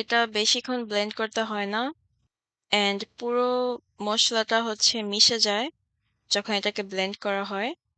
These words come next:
So, that's a good thing। এটাতে আমরা কফিও ব্লেন্ড করি। And it became a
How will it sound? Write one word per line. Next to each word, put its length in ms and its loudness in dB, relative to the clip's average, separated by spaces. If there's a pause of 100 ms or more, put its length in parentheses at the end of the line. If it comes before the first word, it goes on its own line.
(560)
So, 120 -4 (100)
that's 280 0
a 100 -4
good 220 -2
thing। 140 2 (120)
এটাতে 280 -2 (100)
আমরা 240 -2
কফিও 460 -2
ব্লেন্ড 320 -4 (100)
করি। 220 -4 (960)
And 300 2 (140)
it 100 0
became 420 -2
a 80 0